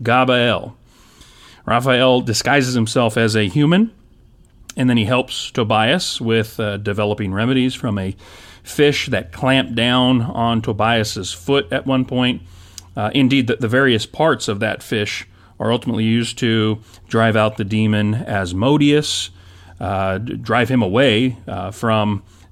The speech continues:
the future Missus Tobias, Sarah. And it also provides healing to Tobias's father,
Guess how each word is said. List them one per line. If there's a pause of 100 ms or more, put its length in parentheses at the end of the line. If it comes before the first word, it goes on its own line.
the
future (280)
Missus (140)
Tobias,
Sarah. (500)
And
it
also
provides
healing
to
Tobias's
father,